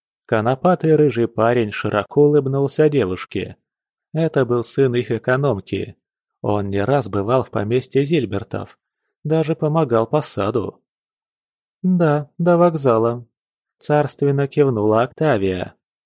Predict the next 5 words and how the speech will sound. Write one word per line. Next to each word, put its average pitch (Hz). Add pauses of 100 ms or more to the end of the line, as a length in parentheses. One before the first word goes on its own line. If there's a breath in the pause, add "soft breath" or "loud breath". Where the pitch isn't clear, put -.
(560)
"Могу 160
только 156
до 135
ближайшего 139
сеновала", 147